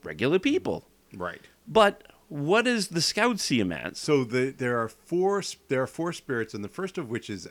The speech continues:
Speaker 2: is the owl, which is the owl spirit. And in this case, if you've
Speaker 1: Well,
Speaker 2: ever
Speaker 1: expla-, explain who the owl spirit is.
Speaker 2: So the owl, the owl spirit. Uh, hold on one second. I just, I'm going to just.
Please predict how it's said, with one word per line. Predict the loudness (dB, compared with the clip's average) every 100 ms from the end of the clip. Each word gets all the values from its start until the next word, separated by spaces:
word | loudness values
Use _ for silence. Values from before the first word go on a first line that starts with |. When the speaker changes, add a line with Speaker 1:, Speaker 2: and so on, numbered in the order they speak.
| -8
Speaker 2:
is | -8 -8
the | -10 -12 -6
owl, | -2 0 0 -4 -8 -6
which | -4
is | -4
the | -6 -4
owl | -2 -2
spirit. | -4 -12 -18 -18 -20 _ _ _ _ _ _ _
And | 0
in | 2
this | 2 0
case, | -2 -2 -4 -12 _
if | -6 -2
you've | -4 2
Speaker 1:
Well, | 4
Speaker 2:
ever | 4
Speaker 1:
expla-, | 2 -2 -2
explain | -2 2 2 4 2 -2 -6
who | -2 2
the | 6
owl | 4
spirit | 4 2 2 2
is. | -4 -16 -8
Speaker 2:
So | -2 0
the | 0 -2 -4
owl, | -2 0 0 -6 -12 -8
the | -2
owl | 0 0
spirit. | -2 0 0 -2 -6 _ -14 -8
Uh, | -6 -6
hold | -8 -12
on | -14
one | -18
second. | -16 -18 -16
I | -16 -14
just, | -14 -16 -14
I'm | -14
going | -12 -14
to | -16 -18
just. | -20